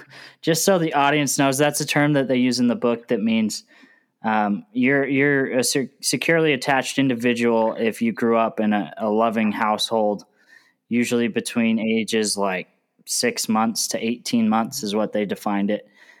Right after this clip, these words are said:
Basically, you know, you had loving parents that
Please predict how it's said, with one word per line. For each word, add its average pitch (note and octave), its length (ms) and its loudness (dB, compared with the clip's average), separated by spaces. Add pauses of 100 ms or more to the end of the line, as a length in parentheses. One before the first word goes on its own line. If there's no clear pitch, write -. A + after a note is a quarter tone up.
(580)
Basically, A#2+ 880 0 (1200)
you A2+ 140 -4
know, G#2+ 180 0
you G#2 220 -2 (320)
had A#2+ 280 0
loving A#2+ 360 2
parents A2+ 600 0
that G#2 320 -2